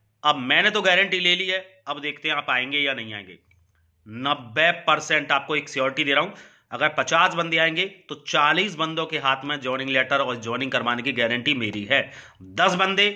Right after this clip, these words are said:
अपनी खुद की कमी के कारण सिलेक्शन होगा या नहीं होगा, क्योंकि उनके डॉक्यूमेंट्स प्रॉपर हैं, पूरी डिटेल अगर प्रॉपर है, एज क्राइटेरिया प्रॉपर है, प्रोफाइल के लिए कंफर्टेबल है,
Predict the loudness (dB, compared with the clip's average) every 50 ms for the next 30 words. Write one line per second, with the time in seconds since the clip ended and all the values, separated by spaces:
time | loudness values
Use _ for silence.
0 | -8 -16 _ _ -14 -12 -10 -10 -10 -10 -10 -14 -10 -2 -2 0 2 2 2 2
1 | 2 0 2 2 4 4 4 4 2 -2 -10 -20 _ _ _ _ _ _ _ _
2 | _ _ _ _ -4 -2 -2 0 0 -2 -4 -4 -4 -4 0 2 2 4 4 4
3 | 4 2 0 0 0 0 0 0 0 0 -6 -18 _ _ _ _ _ _ -12 -4
4 | -4 -2 -2 -2 0 -2 2 2 2 0 2 0 -2 -2 0 4 2 4 4 6
5 | 4 4 4 4 2 -2 -10 -20 _ _ _ _ _ -6 -2 0 2 2 0 0
6 | 0 2 2 4 4 4 2 2 0 0 0 0 0 2 2 4 4 2 0 -2
7 | 0 2 2 2 0 2 2 2 4 4 2 2 2 0 2 2 0 2 2 0
8 | 2 2 2 2 0 -4 -14 -20 _ _ _ _ -6 -4 -4 -2 2 2 2 2
9 | 2 2 0 2 2 0 0 0 0 2 2 2 4 2 0